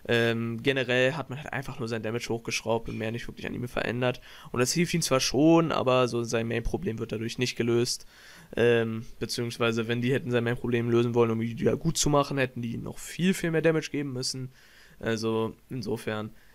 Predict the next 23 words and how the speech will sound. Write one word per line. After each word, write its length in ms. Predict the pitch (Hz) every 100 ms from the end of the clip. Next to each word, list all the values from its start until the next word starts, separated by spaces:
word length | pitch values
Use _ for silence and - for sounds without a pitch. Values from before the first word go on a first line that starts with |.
| -
er 160 | - 170
ist 120 | 165
okay. 440 | 120 - 117 120
Man 160 | 120 123
kann 160 | 170 -
ihn 60 |
wahrscheinlich 340 | 131 143 123 113
halt 160 | 107
Sub 240 | - 107 -
spielen, 400 | - 120 117 110
wenn 80 |
man, 320 | 113 110 113 113
ähm, 460 | 113 110 113 113 - _ _ _ _ _ _ - -
mal 220 | 156 123 120
irgendeinen 480 | 123 123 123 120
Gro-, 240 | 127 127 131
Strength-Gegner 680 | - - 131 - 135 127 135
hat, 200 | 127 -
ne? 200 | 127 135 - - - - - -
Dann 300 | - 131 127
kann 160 | 143 147
man 140 | 123
ja 260 | 104 104